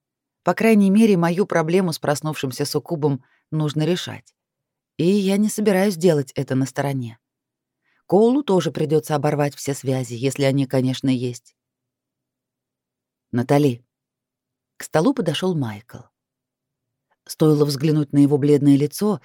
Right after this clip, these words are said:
и вставшие невероятно серьёзными глаза,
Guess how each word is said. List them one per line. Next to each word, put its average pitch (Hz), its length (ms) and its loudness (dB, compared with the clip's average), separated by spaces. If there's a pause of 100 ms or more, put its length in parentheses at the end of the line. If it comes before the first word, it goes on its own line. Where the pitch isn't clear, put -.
(260)
и 151 160 -2
вставшие 156 460 -2
невероятно 147 580 0
серьёзными 143 540 -2
глаза, 131 500 -4